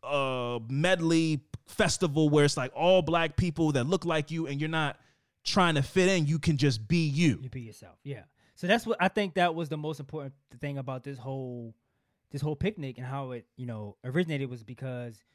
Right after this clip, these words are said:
Speaker 2: this is a time where you were young kids and you can go hang around people that's your age and be yourself
Speaker 1: Hear
Speaker 2: as
Speaker 1: the
Speaker 2: a
Speaker 1: music
Speaker 2: black
Speaker 1: you like.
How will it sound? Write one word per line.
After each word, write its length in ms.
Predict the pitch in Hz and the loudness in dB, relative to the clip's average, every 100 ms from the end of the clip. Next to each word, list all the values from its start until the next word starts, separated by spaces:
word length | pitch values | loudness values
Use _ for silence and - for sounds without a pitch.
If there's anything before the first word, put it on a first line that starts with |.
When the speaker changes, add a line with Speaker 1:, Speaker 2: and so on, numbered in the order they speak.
| _ _ _ - | _ _ _ -10
Speaker 2:
this 180 | 151 | -10
is 80 | 139 | -8
a 80 | 139 | -8
time 300 | 143 147 135 | -4 -4 -4
where 80 | 127 | -6
you 120 | 123 | -6
were 100 | 113 | -8
young 280 | 113 139 147 | -6 -8 -6
kids 380 | 139 135 135 120 | -6 -6 -6 -8
and 80 | |
you 100 | 123 | -14
can 200 | 123 117 | -12 -14
go 440 | 110 139 143 139 135 _ _ | -10 -8 -8 -10 -12 _ _
hang 240 | - 156 | -10 -8
around 180 | 147 151 | -8 -10
people 240 | 156 151 143 | -8 -10 -8
that's 220 | 123 110 | -10 -6
your 120 | 143 | -6
age 600 | 135 139 135 127 117 - _ _ - | -4 -4 -4 -6 -10 -18 _ _ -10
and 240 | 139 120 | -10 -8
be 80 | 160 | -8
yourself 800 | 156 147 - 156 147 135 - _ _ _ _ | -8 -10 -12 -8 -6 -8 -10 _ _ _ _
Speaker 1:
Hear 140 | 165 | 2
Speaker 2:
as 60 | 151 | 4
Speaker 1:
the 40 | |
Speaker 2:
a 20 | 143 | 4
Speaker 1:
music 200 | 147 151 | 4 4
Speaker 2:
black 100 | 143 | 4
Speaker 1:
you 60 | |
like. 420 | 139 135 135 123 | 4 4 4 0